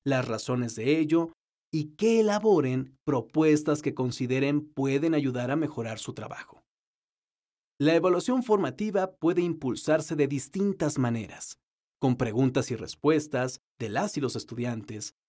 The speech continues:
al escuchar lo que comentan cuando trabajan en pequeños grupos o al conversar con ellas y ellos.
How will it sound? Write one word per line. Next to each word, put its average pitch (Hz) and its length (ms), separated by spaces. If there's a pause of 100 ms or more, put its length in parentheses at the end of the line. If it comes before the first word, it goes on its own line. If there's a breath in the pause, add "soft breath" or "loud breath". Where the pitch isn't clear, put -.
(260)
al 127 140
escuchar 131 500
lo 185 80
que 151 180
comentan 143 640
cuando 120 240
trabajan 127 460
en 113 100
pequeños 113 420
grupos 151 540 (280)
o 127 120
al 117 120
conversar 113 560
con 120 200
ellas 107 320
y 180 80
ellos. - 420